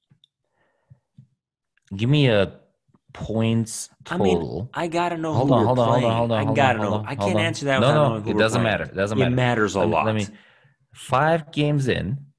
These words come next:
Speaker 1: 'cause
Speaker 2: Yes.
Speaker 1: you will have had a, uh, diverse box of opponents by that
Speaker 2: I mean,
Speaker 1: point.
Speaker 2: not necessarily.
Speaker 1: Five games in.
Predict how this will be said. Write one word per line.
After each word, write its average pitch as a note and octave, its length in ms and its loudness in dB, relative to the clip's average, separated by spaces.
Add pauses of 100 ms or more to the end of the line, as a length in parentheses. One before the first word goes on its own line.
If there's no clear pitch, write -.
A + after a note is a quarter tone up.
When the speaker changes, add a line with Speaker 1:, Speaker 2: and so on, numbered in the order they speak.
(120)
Speaker 1:
'cause G#2+ 140 0
Speaker 2:
Yes. - 160 -6
Speaker 1:
you A2 140 0
will A#2+ 140 0
have A2 320 0
had G#2 600 -2
a, F2 480 -2
uh, D#2 340 -2 (1300)
diverse F#2 760 -2 (200)
box F2 640 -2
of E2 140 -4
opponents D#2 840 -8 (220)
by D3 80 -8
that B2+ 140 -4
Speaker 2:
I - 20 -4
mean, A#2 120 -2
Speaker 1:
point. G#2+ 80 -2
Speaker 2:
not B2+ 160 0
necessarily. B2+ 840 -4 (3000)
Speaker 1:
Five C3 360 4
games F2 260 -2
in. - 160 -12